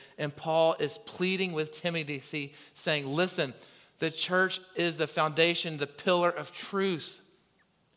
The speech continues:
It's the front lines of the kingdom of God. We have to protect that which we have." Why? Because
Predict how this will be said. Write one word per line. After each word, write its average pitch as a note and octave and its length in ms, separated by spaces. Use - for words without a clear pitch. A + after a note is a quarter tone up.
It's D#3+ 120
the D#3+ 100
front F#3+ 360
lines F3+ 500
of F3+ 80
the E3 80
kingdom F#3 480
of C#3+ 160
God. D#3+ 560
We D#3 200
have G3 640
to E3 120
protect - 760
that E3 320
which D#3+ 340
we D#3+ 200
have." D#3+ 680
Why? E3+ 420
Because F#3 440